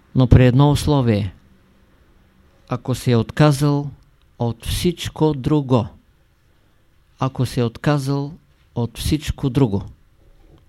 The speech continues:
Самото таинство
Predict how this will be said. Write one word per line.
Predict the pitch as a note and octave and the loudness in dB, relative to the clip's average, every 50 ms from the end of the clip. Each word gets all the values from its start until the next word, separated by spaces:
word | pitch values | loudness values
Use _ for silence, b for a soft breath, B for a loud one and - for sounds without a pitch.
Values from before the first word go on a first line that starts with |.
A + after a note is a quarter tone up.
| b b b b b b b b b b b b b b b b b b b b _ _ _ _ _ _ _ _ _ _ _ _ _ | b b b b b b b b b b b b b b b b b b b b _ _ _ _ _ _ _ _ _ _ _ _ _
Самото | - - - C3 A#2+ B2 D3+ F#3 - - G3+ | -12 -4 2 4 6 6 6 6 6 4 2
таинство | G3+ - F#3+ F3+ F3+ E3+ D3+ C#3 - - - C3+ D3 E3+ D3+ | 4 4 4 4 6 6 4 4 2 2 2 4 4 4 2